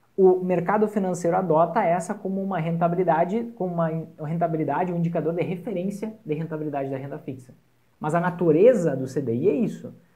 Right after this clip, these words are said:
É uma taxa que os bancos cobram uns dos outros pra eles emprestarem dinheiro entre si. Por que que um banco precisa pegar dinheiro emprestado com o outro? Imagina o seguinte,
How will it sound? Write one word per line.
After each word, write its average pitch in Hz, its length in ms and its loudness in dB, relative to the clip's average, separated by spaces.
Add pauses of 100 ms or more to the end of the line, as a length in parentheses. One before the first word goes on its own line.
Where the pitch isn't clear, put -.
(260)
É 143 220 0
uma 135 220 -2
taxa 139 400 -4
que 170 100 -8
os 131 160 -4
bancos 196 400 0
cobram 131 540 -2
uns 151 160 -4
dos 190 180 -6
outros 180 280 -2
pra 190 180 -6
eles 185 120 -2
emprestarem 170 500 -4
dinheiro 147 240 -6
entre 147 200 -8
si. 120 260 -10 (240)
Por 240 80 -6
que 320 120 0
que 320 80 -6
um 254 100 0
banco 233 220 4
precisa 190 320 0
pegar 180 260 -2
dinheiro 165 280 0
emprestado 151 360 -4
com 160 120 -6
o 131 60 -4
outro? - 260 -6 (280)
Imagina 208 220 -2
o - 20 -4
seguinte, 147 420 -4